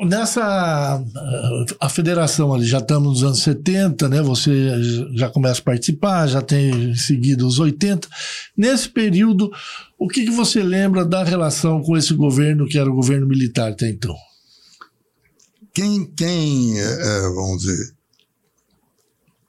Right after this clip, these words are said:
Speaker 2: era, era a FENABRAVE, né? Ah, que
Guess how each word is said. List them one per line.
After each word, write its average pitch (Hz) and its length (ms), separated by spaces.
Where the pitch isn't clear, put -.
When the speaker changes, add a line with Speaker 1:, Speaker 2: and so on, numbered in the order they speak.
Speaker 2:
era, 143 400
era 127 240
a 120 40
FENABRAVE, 127 760
né? 101 640
Ah, 90 500
que 113 180